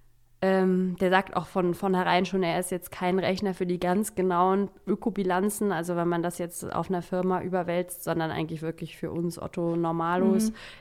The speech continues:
Speaker 1: die dann mal schauen wollen, wie viel,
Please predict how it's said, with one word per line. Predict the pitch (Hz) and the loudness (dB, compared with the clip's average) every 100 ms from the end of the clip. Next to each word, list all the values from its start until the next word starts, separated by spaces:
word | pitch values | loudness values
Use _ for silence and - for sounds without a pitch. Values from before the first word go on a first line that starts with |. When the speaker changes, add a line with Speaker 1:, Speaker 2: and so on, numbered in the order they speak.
| - - | -12 -2
Speaker 1:
die | 180 175 175 170 175 170 | 2 4 6 6 4 2
dann | 170 165 | 0 0
mal | 165 | 0
schauen | - 170 160 | -2 -2 0
wollen, | 156 156 156 156 - - - _ | 0 0 0 -2 -6 -20 -20 _
wie | 165 160 156 | -2 0 0
viel, | - - 151 151 147 147 147 | -4 -4 0 2 2 0 -2